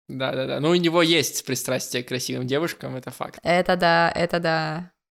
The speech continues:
Speaker 1: А возвращаясь к Махо, самой интересной, на мой взгляд, в целом аркой сериала показалась история, когда, э, главный герой, э, сперва начал встречаться с Махо, они поцеловались,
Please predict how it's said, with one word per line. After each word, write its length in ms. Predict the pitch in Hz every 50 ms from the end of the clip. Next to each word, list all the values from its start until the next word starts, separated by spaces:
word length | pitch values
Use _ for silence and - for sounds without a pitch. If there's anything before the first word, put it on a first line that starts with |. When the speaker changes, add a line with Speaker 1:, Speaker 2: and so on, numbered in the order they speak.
| _ _ _ _ _ _ _ _ _ _ _ - - - _
Speaker 1:
А 140 | - - 143
возвращаясь 460 | 131 139 139 160 160 - 180 165 -
к 80 | - -
Махо, 680 | 143 139 165 220 247 - - 214 185 160 147 135 127 - -
самой 360 | - - 180 170 165 170 165
интересной, 640 | 156 - - 160 147 156 160 160 156 - - 143 127
на 100 | 123 127
мой 140 | 127 131 127
взгляд, 260 | 123 123 131 131 131
в 80 | - -
целом 420 | - - 139 131 127 127 123 123 -
аркой 560 | 135 131 127 - - - 131 127 123 - -
сериала 420 | - - - 127 127 143 185 220
показалась 500 | 190 156 135 - 135 127 135 135 127 - -
история, 420 | 131 - - 139 135 131 131 131 127
когда, 720 | 127 131 123 - - 131 131 131 135 135 139 143 131 - - - - - - _
э, 160 | - 131 131 127
главный 400 | 120 127 127 127 120 123 123 123
герой, 580 | 117 123 120 123 127 127 123 127 127 127 - 127
э, 340 | 117 117 113 113 117 131 131 - _
сперва 220 | - 131 127 139 131
начал 260 | 127 123 123 - 120
встречаться 420 | - - 117 - 131 120 - 127
с 80 | - -
Махо, 640 | 135 156 202 240 - - 233 220 214 214 214 214 214 - _ _ _
они 180 | - 131 127 123
поцеловались, 1040 | - 135 - - - 127 127 131 151 190 220 233 196 202 220 208 - - - -